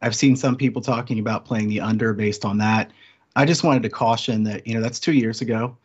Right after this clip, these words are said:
completely different teams. Western Kentucky was a defensive team then. Uh, Army's a better team now than they were then as well. And Western Kentucky's gonna air it out often. So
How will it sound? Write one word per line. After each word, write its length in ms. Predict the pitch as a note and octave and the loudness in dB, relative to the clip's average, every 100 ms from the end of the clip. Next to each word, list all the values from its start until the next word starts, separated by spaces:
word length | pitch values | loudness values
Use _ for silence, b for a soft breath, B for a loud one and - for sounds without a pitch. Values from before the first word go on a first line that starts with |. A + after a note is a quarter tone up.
| _ _ _ _ - | _ _ _ _ -4
completely 460 | B2 A2+ C3+ B2+ C3 | -2 2 2 4 2
different 300 | C3+ C3+ C3 | 2 0 -4
teams. 380 | A#2+ A2+ A#2 | -2 -2 -2
Western 260 | G#2+ A2 B2+ | -4 -4 -4
Kentucky 380 | G#2 A#2+ A2 A2+ | -2 -2 -2 -2
was 100 | G#2+ | -2
a 60 | |
defensive 500 | G#2 A2 A2 A2 A#2+ | -2 -2 -2 -4 -4
team 260 | - A2+ G#2+ | 0 2 4
then. 360 | G#2 G#2 G#2+ A2 b b b - | 2 0 -2 -4 b b b -4
Uh, 160 | G#2+ | -2
Army's 380 | - A#2+ D#3+ G#2+ | 2 4 4 4
a 60 | A2 | 0
better 260 | G#2 G#2+ | -2 -4
team 260 | G#2 A2+ G#2 | -2 -2 0
now 220 | G#2 G#2 | -2 -2
than 100 | G#2+ | 0
they 80 | G#2+ | -2
were 220 | G2+ G2+ | 0 -2
then 200 | G#2 G#2 | -2 -2
as 200 | G#2 - | -2 0
well. 360 | B2+ B2+ G#2 G#2 b b - | 4 4 2 -4 b b 0
And 100 | C3+ | 4
Western 280 | D3+ F3 C#3 | 4 2 0
Kentucky's 420 | C3 C3 C3 A2+ | 0 -2 -2 -4
gonna 160 | B2 - | -4 -4
air 180 | G#2+ A2+ | -4 -4
it 60 | |
out 200 | G#2 G#2 G2+ | -4 -6 -6
often. 580 | G#2+ G2+ - G2 G2 - | -4 -6 -6 -6 -6 -4
So 340 | - A2 G#2+ | 0 0 -2